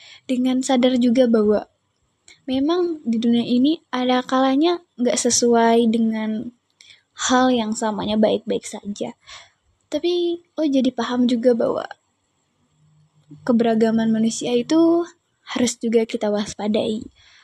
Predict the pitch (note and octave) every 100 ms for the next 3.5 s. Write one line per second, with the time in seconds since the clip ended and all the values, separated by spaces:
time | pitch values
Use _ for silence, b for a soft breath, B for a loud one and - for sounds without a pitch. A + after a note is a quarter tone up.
0 | b - B3 A#3+ C4 A#3 A#3+ A#3+ A#3+ A3+
1 | A3+ A3 A3+ - A3+ A#3 A3+ A#3+ A3+ A#3+
2 | B3 - A#3 B3 A#3+ A#3 A3 G#3+ G#3+ A#3
3 | - A#3 G#3 G#3 -